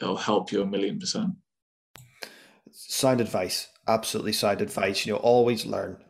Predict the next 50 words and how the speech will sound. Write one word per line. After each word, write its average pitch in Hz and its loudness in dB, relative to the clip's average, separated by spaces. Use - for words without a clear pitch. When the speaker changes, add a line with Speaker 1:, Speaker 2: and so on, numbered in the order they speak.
Speaker 2:
always 110 4
develop, 101 -2
and 104 -2
always 104 2
keep - -6
an 101 -2
eye 98 0
out 101 2
on 101 -4
what 107 -4
you 110 0
wanna 98 -2
become 98 -4
and 98 -6
the 104 -6
goalkeeper - -4
that - -8
you 107 -6
wanna 104 -2
become. 107 -2
Callum, 127 4
this 139 2
has 143 2
been 127 4
a 113 0
phenomenal 110 0
conversation. 110 0
I've 113 0
really 107 4
enjoyed 107 0
it. 113 -2
Um, 117 2
where 156 6
can 156 0
people 135 0
follow 120 4
you 113 -2
on 107 -2
social 113 -2
media 110 2
and 107 0
connect 110 -2
with 117 -4
you 117 0
and 110 0
see 113 -2
what 107 -6
you're 107 0
up - -6
to? 104 -2